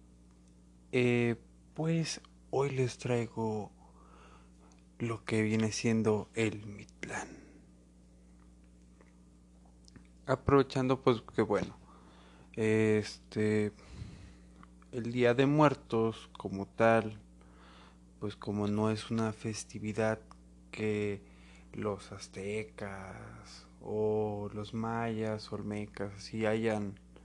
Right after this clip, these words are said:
celebrado en sí en el, el día dos, pero en noviembre o en es-, en esa temporada ya se les rendía, pues, un,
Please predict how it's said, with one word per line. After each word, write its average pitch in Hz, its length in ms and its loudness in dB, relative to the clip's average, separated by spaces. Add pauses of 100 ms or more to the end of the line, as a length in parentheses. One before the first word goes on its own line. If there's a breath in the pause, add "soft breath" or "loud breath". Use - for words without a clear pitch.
(400 loud breath)
celebrado 113 840 2 (2250 loud breath)
en 120 260 -2
sí 117 320 -2
en 110 380 0 (100)
el, 101 420 -2 (220)
el 110 160 -2
día 113 260 4
dos, 120 280 4 (640)
pero 165 260 12
en 170 60 6
noviembre 147 840 4 (160)
o 110 240 2
en 110 140 2
es-, 110 220 -4
en 117 260 2
esa 113 240 -4
temporada 113 640 2 (840 loud breath)
ya 117 200 6
se 113 200 -8
les 110 160 0
rendía, 95 600 -6 (800)
pues, 104 320 -8
un, 110 480 -2